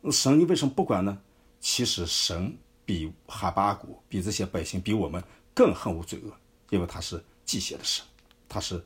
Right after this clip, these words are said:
公义的，他是圣洁的。所以即使我们在不明白事情为什么会这样发生的情况下，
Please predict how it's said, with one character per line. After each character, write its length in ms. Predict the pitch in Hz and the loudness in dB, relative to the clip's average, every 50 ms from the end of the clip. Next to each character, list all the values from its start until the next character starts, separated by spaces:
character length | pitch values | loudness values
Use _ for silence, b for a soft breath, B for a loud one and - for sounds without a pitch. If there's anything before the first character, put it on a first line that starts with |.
| _ _ - | _ _ -2
公 240 | - 131 110 98 101 | 0 2 2 2 2
义 160 | 113 139 - | 0 -2 -4
的， 80 | - - - - _ _ _ _ | -4 -8 -18 -20 _ _ _ _
他 140 | - 120 | -4 -4
是 80 | 104 95 | -2 -2
圣 260 | - - - 104 92 | 0 0 0 0 -2
洁 160 | - - - | -2 -10 -12
的。 100 | - - - _ _ _ _ _ - _ _ _ _ _ _ _ _ _ - - _ _ _ _ b b b b b b | -14 -16 -20 _ _ _ _ _ -20 _ _ _ _ _ _ _ _ _ -20 -20 _ _ _ _ b b b b b b
所 120 | - 202 | 4 4
以 40 | 190 | 4
即 200 | 190 - - 214 | 4 4 2 4
使 120 | 196 165 180 | 6 6 8
我 120 | 151 147 | 8 8
们 160 | 143 147 143 139 | 8 6 6 6
在 100 | - 147 | 6 4
不 220 | 143 - - 220 | 4 6 6 8
明 200 | 214 143 131 147 | 8 8 6 6
白 280 | - 147 123 110 104 B B B B B B | 6 6 6 6 4 B B B B B B
事 500 | - - - - - - - 202 202 - | 0 0 2 2 2 2 2 4 2 2
情 180 | - - 120 113 | 4 2 2 6
为 100 | 196 208 | 6 4
什 100 | 143 143 | 6 4
么 80 | 123 117 | 2 0
会 160 | - - 113 | 2 0 -2
这 140 | 107 - 180 | 2 4 4
样 140 | 147 120 107 | 4 4 2
发 260 | - - 139 123 113 | 2 4 4 4 4
生 180 | 110 - 147 | 4 2 0
的 80 | 139 113 | 0 0
情 220 | 95 - - 104 | 0 -2 -2 -2
况 160 | - - 95 90 | 0 0 0 0
下， 260 | - 110 90 80 | 0 -2 -4 -4